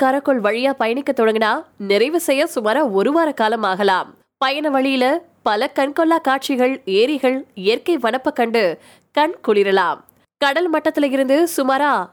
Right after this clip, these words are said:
ஏழாயிரத்தி ஐந்நூறு மீட்டர் உயரம் வரைக்கும் செல்லக்கூடிய பயணம் இது. அதோட மலையேற்றம் குறித்து சில நுணுக்கமான விஷயங்களும் தெரிஞ்சிருக்கிறது நல்லது.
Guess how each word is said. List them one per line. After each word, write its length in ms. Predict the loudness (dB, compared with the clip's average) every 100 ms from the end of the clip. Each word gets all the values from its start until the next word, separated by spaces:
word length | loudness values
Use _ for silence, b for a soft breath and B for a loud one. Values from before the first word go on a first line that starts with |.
| -8
ஏழாயிரத்தி 560 | -2 0 2 0 0 0
ஐந்நூறு 420 | 0 0 -2 -2
மீட்டர் 280 | -2 0 0
உயரம் 280 | 2 0
வரைக்கும் 360 | 0 -2 -2 -8
செல்லக்கூடிய 640 | -4 -2 -2 -2 -2 -2
பயணம் 340 | -2 -2 -2 -2
இது. 360 | 0 0 -2 -10 b b b -2
அதோட 440 | 2 0 0 -2 -4 -4
மலையேற்றம் 500 | -2 -2 -4 -4 -4
குறித்து 500 | -4 -2 0 0 -2
சில 260 | -2 -2 0
நுணுக்கமான 560 | 0 0 0 0 0
விஷயங்களும் 540 | 0 -2 -2 0 -2 -2
தெரிஞ்சிருக்கிறது 540 | -4 -2 -2 -4 -2 0
நல்லது. 580 | 0 0 0 -2 -2